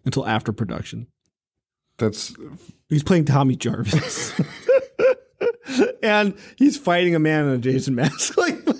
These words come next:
Speaker 2: Who doesn't talk, doesn't do anything. Um, well, I guess they did hide it. They would hide it under code names.
Speaker 1: Yeah, uh, it was called Repetition.
Speaker 2: Yeah, based on David Bowie.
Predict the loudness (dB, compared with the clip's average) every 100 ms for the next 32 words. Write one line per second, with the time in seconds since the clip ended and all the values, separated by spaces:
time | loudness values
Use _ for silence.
0 | -6 -20 -12 -4 -4 -4 _ _ _ -2
1 | 2 2 2 2 0 0 2 2 0 -4
2 | -8 _ -6 -6 0 2 2 2 2 0
3 | 0 -4 -4 -8 -8 -10 -10 -12 -18 -20
4 | -20 -4 2 4 4 2 0 -8 -2 2
5 | 2 2 0 0 2 2 4 4 4 0
6 | -2 -2 0 -2 -4 -4 0 2 2 0
7 | 2 2 2 0 0 -2 0 0 2 2
8 | 2 0 -4 -6 -16 _ _ _ _ -20
9 | -20 _ -20 -6 -2 0 -2 -6 -12 -8
10 | -4 -2 -2 -2 -4 -4 -4 -4 -4 -4
11 | -10 -16 _ 0 0 -2 -2 0 2 2
12 | 2 2 0 -6 -4 0 0 0 0 0
13 | -4 -10